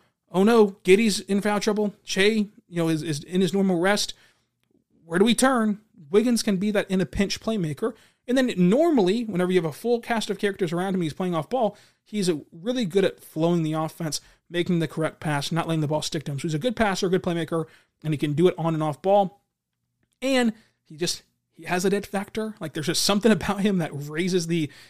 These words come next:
intensity level when he's in the game, that raises the production when he's in the game. And last but not least, he does all those things, up and down, all those things. And he's under contract until the twenty-four,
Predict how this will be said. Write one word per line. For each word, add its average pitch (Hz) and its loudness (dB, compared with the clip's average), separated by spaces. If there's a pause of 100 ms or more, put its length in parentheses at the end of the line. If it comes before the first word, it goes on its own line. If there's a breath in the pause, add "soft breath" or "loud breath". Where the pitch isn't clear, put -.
intensity 185 -2
level 175 0
when 170 0
he's 156 -4
in 175 0
the 160 -4
game, 170 -2 (240 soft breath)
that 151 -10
raises 165 0
the 147 -4
production 175 -2
when 175 2
he's 160 -2
in 170 0
the 165 -2
game. 160 2 (400 soft breath)
And 294 4 (540)
last 190 -2
but 202 -2
not 220 -2
least, 277 0
he 202 2
does 190 4
all 190 -2
those 302 0
things, 247 -2 (200)
up 214 -4
and 285 2
down, 240 0
all 196 0
those 247 0
things. - -4 (1600)
And 165 -2
he's 156 0
under 254 2
contract 226 -2
until 170 -2
the 165 -2
twenty-four, 208 0